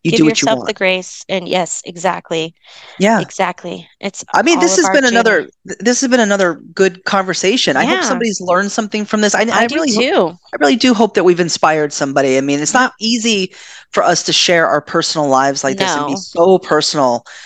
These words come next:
Speaker 1: um, with the world, basically. But Jamie, I, I, I applaud you for your, um,
Speaker 2: Thank
Speaker 1: candor
Speaker 2: you.
Speaker 1: in, in your life and
Speaker 2: Yeah.
Speaker 1: just talking about yourself openly. Um,
Speaker 2: Well,
Speaker 1: and I
Speaker 2: I,
Speaker 1: know that you
Speaker 2: I,
Speaker 1: appreciate me doing the same, so.
Speaker 2: I do.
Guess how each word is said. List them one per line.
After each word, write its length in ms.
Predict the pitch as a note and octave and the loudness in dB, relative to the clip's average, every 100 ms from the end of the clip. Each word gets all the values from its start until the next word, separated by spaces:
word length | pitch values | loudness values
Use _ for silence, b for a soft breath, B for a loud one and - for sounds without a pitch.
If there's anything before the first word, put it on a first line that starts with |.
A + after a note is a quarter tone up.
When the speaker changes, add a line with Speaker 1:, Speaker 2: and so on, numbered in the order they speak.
| B B - | B B -2
Speaker 1:
um, 320 | C#3+ C#3 C3+ | 0 0 2
with 160 | E3 E3 | 0 0
the 80 | |
world, 360 | D#3+ F3+ G3+ F#3 | 2 2 2 2
basically. 480 | D#3+ E3+ C#3 - C#3 | 2 2 -2 -2 -2
But 140 | C#3+ | 0
Jamie, 280 | - F3+ E3+ | -2 0 0
I, 320 | C#3 F3 E3+ - - | 0 0 -4 -10 -10
I, 120 | - - - | -10 -10 -2
I 80 | E3+ | 0
applaud 420 | E3 - E3 D#3+ | 0 2 2 2
you 100 | E3 | -4
for 140 | - | -4
your, 480 | C#3+ D#3 D#3+ D#3 D#3 _ - | -2 2 4 2 -2 _ -2
um, 380 | C#3 C3 B2+ - _ - | 0 0 -2 -10 _ -6
Speaker 2:
Thank 180 | G4 C#4+ | -4 0
Speaker 1:
candor 320 | G3 A#3+ C3+ | 2 2 0
Speaker 2:
you. 140 | C#3+ - | -2 -2
Speaker 1:
in, 80 | D#3+ | -2
in 100 | D3+ | -2
your 140 | D3 C3 | 0 0
life 220 | C3+ C#4 | 2 2
and 140 | G3+ | 0
Speaker 2:
Yeah. 40 | G3 | -4
Speaker 1:
just 160 | - - | -8 -12
talking 220 | C#3+ D#3+ | -12 -4
about 100 | C#3 | -2
yourself 240 | - - - | 0 -2 0
openly. 560 | E3 F3+ D3+ C3 C3 C3 B B B B | 2 2 0 0 0 -4 B B B B
Um, 500 | - C3 B2 B2 C3+ - _ | 0 2 2 -2 -6 -14 _
Speaker 2:
Well, 200 | A3+ B3+ | 0 2
Speaker 1:
and 100 | C#3 | 2
I 80 | C3+ | 0
Speaker 2:
I, 20 | |
Speaker 1:
know 120 | C#3+ D#3 | -2 -2
that 120 | D#3 | 0
you 100 | D3+ | 0
Speaker 2:
I, 20 | |
Speaker 1:
appreciate 520 | - D3+ - C#3 - | 0 -2 0 0 -2
me 140 | - C#3+ | -6 -2
doing 180 | C#3 | 0
the 80 | B2+ | 0
same, 360 | - C#3+ B2+ B2 | 0 0 -2 -6
so. 200 | - D#3 | -2 0
Speaker 2:
I 100 | G#3 | 0
do. 480 | - G#3+ F3 F#3 | -2 -2 -2 -8